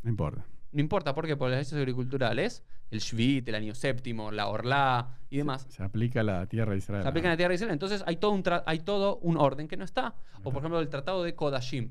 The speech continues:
Speaker 2: el orden de Kodashim, de cuestiones sagradas del templo.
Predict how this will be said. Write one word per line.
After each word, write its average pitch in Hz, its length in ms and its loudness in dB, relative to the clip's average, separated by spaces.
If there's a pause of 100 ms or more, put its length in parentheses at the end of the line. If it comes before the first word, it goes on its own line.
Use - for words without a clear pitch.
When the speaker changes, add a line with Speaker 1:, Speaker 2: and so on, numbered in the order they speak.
Speaker 2:
el 123 220 -4
orden 160 280 -2
de 143 120 -4
Kodashim, 123 520 -4 (140)
de 123 80 -4
cuestiones 131 320 0
sagradas 143 300 0
del 123 120 0
templo. 104 280 -6